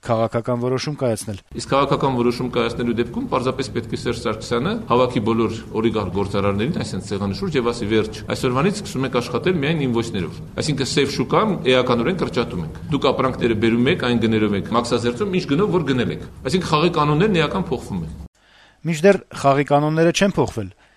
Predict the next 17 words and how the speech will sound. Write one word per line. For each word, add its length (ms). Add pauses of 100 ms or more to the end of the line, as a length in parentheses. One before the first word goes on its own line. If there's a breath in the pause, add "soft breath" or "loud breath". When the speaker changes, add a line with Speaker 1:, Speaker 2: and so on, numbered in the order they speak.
Speaker 1:
իսկ 200
դա 160
նշանակում 440
է, 100
որ 180
առաջանալու 520
է 100
մի 100
շատ 280
լուրջ 220
խնդիր։ 360 (640 soft breath)
Ում 140
հաշվին 360
է 100
այդ 200
համալրումը 540
արվելու 360